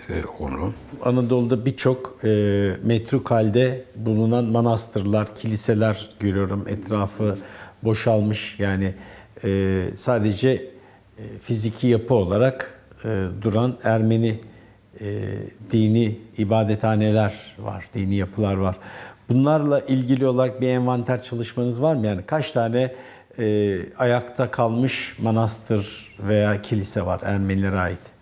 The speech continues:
Speaker 1: Oldukça detaylı şekilde var envanter anlamıyla. Yani Anadolu'nun, e, hangi işte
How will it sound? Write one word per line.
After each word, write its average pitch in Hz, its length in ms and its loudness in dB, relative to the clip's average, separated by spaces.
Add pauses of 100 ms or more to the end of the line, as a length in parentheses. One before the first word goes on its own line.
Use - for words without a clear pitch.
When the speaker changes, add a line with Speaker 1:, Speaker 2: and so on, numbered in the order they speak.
(400)
Speaker 1:
Oldukça 135 540 0
detaylı 107 380 0
şekilde 110 440 -4
var 85 220 -2 (340)
envanter 90 680 -2 (140)
anlamıyla. 69 640 -8 (380)
Yani 110 260 0
Anadolu'nun, 107 640 -2
e, 101 500 -6 (600)
hangi 107 920 0
işte 101 380 -4